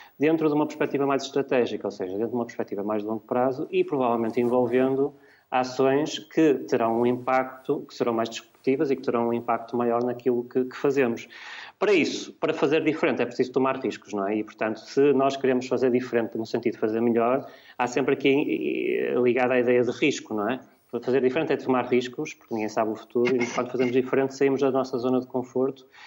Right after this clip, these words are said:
e temos que procurar outras soluções. É também não reinventar a roda, eu diria, ou seja, esta ideia de fazer diferente, fazer melhor,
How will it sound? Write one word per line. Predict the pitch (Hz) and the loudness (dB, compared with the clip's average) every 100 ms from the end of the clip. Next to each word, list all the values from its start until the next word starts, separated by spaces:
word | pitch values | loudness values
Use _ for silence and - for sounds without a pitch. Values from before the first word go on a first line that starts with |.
| - - | -20 -10
e | |
temos | 127 123 120 | -2 -2 -2
que | - | -4
procurar | 123 127 123 120 | -4 0 0 2
outras | 120 120 | 2 0
soluções. | - 120 - 101 92 - - - - - | -2 -4 -2 -4 -4 -12 -20 -20 -20 -8
É | 151 143 | -4 -2
também | 147 151 123 113 - - 139 | 0 0 0 -2 -6 -8 -2
não | 147 | 0
reinventar | 143 147 139 139 135 | 2 4 4 2 2
a | 139 | 0
roda, | 135 113 | 2 2
eu | 110 | 2
diria, | 113 117 104 - | 2 2 -2 -6
ou | 101 | -8
seja, | 107 98 | -6 -6
esta | 107 117 | -4 -2
ideia | 117 110 | 0 0
de | - | -2
fazer | 113 117 | -6 -4
diferente, | 113 104 98 | -4 -6 -8
fazer | 95 107 | -10 -6
melhor, | 107 107 110 | -4 -2 -2